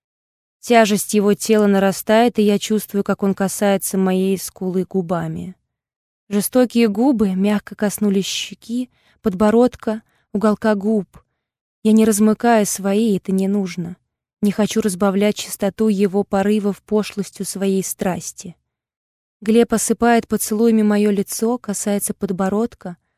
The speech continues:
переключается на шею. Теперь его тепло подчёркивают мурашки, и я робко опускаю ладони на широкую горячую спину,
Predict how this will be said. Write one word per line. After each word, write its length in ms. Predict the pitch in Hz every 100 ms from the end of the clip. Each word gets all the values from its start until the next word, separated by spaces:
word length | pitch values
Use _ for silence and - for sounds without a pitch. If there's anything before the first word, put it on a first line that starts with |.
| _ _ _ _
переключается 760 | - 202 202 202 214 214 - 196
на 140 | 190
шею. 640 | 180 - 208 214 240 208 202 _ _ _ _ _ _ _ -
Теперь 320 | - 247 254
его 200 | 220 240
тепло 420 | - 220 226 247
подчёркивают 760 | - 214 - 220 - 190 202 202
мурашки, 540 | 196 208 208 - 202
и 40 |
я 220 | 190 190 196
робко 400 | 208 214 - 196
опускаю 520 | - 190 - 202 190
ладони 460 | 190 180 202 196
на 140 | 180 180
широкую 500 | - 196 190 - 185
горячую 480 | 190 196 190 - 185
спину, 640 | - - 202 226 226